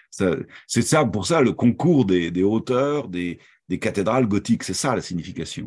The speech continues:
hein. C'est la spiritualisation de la matière. Ne parlons pas, enfin si, justement, il faut en parler, de ce que Suger disait de la fonction du vitrail. La fonction du vitrail, bien sûr,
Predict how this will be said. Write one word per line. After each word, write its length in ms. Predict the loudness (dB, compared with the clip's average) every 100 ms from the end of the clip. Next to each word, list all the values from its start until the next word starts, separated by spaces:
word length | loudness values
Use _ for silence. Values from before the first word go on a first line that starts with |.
| -12
hein. 80 | -16 _ _ _ _
C'est 120 | -4 -2
la 80 |
spiritualisation 920 | -2 -2 2 4 4 2 2 0 0 -2
de 60 |
la 80 | -2
matière. 480 | -4 -8 -12 -14 -16 _ _ _ _ _
Ne 80 | -4
parlons 320 | -2 0 0
pas, 380 | 2 4 4 2
enfin 160 | -2 -4
si, 180 | -4 -2
justement, 320 | -4 -2 -4
il 60 | -4
faut 140 | -6
en 40 | -6
parler, 340 | -6 -8 -10 _ _ _ -12
de 60 |
ce 80 | -4
que 100 | -4
Suger 580 | 0 2 2 2 2 0 -4 -8 _ _ _
disait 520 | -8 -4 0 0 0
de 140 | 0 -2
la 140 | -2
fonction 340 | -2 -2 0
du 80 | -2
vitrail. 640 | -2 -6 -4 -6 -6 -8 -12 _ _ _ _ _ _ _ _ -18
La 80 |
fonction 340 | -8 -6 -4 -6
du 80 | -6
vitrail, 400 | -6 -6 -4 -2
bien 160 | -2
sûr, 500 | -4 -2 0 0 -2